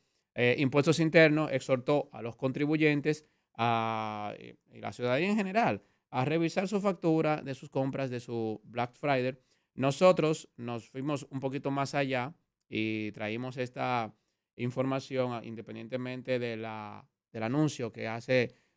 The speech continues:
la Dirección de Impuestos Internos, porque usted dirá, "Bueno, yo soy un consumidor final, yo no tengo que registrar esa factura", pero, eh, usted como consumidor final tiene que verificar que quien le está vendiendo un producto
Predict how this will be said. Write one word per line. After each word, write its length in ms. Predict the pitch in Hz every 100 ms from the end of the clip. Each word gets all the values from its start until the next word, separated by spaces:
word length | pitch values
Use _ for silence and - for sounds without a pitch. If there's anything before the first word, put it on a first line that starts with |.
| -
la 100 | 117
Dirección 280 | 117 123 127
de 80 | 127
Impuestos 260 | 127 131
Internos, 300 | 135 131 131
porque 380 | 135 135 139 143 _ _ _
usted 300 | 113 101 131
dirá, 240 | 139 143 143
"Bueno, 240 | 160 175
yo 100 | 147
soy 120 | 147
un 60 | 156
consumidor 400 | 151 151 151 151
final, 380 | 143 143 160 127
yo 100 | 127
no 80 | 127
tengo 160 | 139
que 100 | 135
registrar 320 | 139 135 139
esa 180 | 139 139
factura", 540 | 131 127 151 151 113 - _ _ _ _ _ -
pero, 500 | 151 160 143 170 - _ _
eh, 200 | 123 120
usted 200 | 123 131 143
como 220 | 156 151
consumidor 460 | 156 147 143 143
final 380 | 135 131 117 107
tiene 240 | 117 123 120
que 420 | 127 123 113 110
verificar 720 | - 127 127 131 110 98 98
que 200 | 113 110
quien 280 | - 117 113
le 60 |
está 320 | 110 - 127 139
vendiendo 640 | 143 135 131 117 110 104 -
un 220 | 165 147
producto 640 | 147 139 135 117 127 127